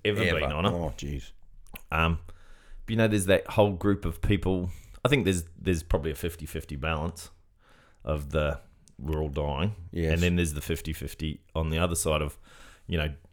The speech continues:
Speaker 2: Conspiracy.
Speaker 1: I'm, I'm, I'm doubling down on my health and fitness. You've gotta sleep more.
Speaker 2: Yeah.
Speaker 1: Personally,
Speaker 2: Mm.
Speaker 1: um,
Speaker 2: Not
Speaker 1: I'm
Speaker 2: sleep
Speaker 1: all
Speaker 2: more.
Speaker 1: over the show.
Speaker 2: Yep.
Speaker 1: My diet's out the window.
Speaker 2: Murray, Murray.
Speaker 1: I'm eating,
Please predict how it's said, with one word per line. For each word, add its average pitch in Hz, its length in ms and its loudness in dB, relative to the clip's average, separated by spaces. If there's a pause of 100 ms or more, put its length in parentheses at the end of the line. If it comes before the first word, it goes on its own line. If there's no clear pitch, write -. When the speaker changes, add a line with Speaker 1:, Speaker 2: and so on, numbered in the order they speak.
(340)
Speaker 2:
Conspiracy. 104 500 6 (180)
Speaker 1:
I'm, 110 140 4 (240)
I'm, 107 60 2
I'm 113 180 6
doubling 95 400 6
down 90 260 0
on 90 100 -2
my 80 140 0
health - 320 -4
and 76 100 -6
fitness. - 340 -8
You've 82 160 -4
gotta 90 180 4
sleep - 380 -2
more. 78 260 -4 (260)
Speaker 2:
Yeah. 80 280 2
Speaker 1:
Personally, 117 500 6 (340)
Speaker 2:
Mm. 78 280 -4 (480)
Speaker 1:
um, 71 380 -2 (440)
Speaker 2:
Not 107 140 0
Speaker 1:
I'm 90 60 4
Speaker 2:
sleep - 120 8
Speaker 1:
all 80 60 6
Speaker 2:
more. - 120 8
Speaker 1:
over 78 140 4
the 78 80 -4
show. 62 240 -4 (380)
Speaker 2:
Yep. 73 200 -8 (160)
Speaker 1:
My 110 120 -2
diet's 98 400 4
out 87 140 4
the 76 60 -2
window. 80 540 2 (300)
Speaker 2:
Murray, 135 260 -6 (220)
Murray. 131 240 -12 (400)
Speaker 1:
I'm 113 120 6
eating, 87 340 2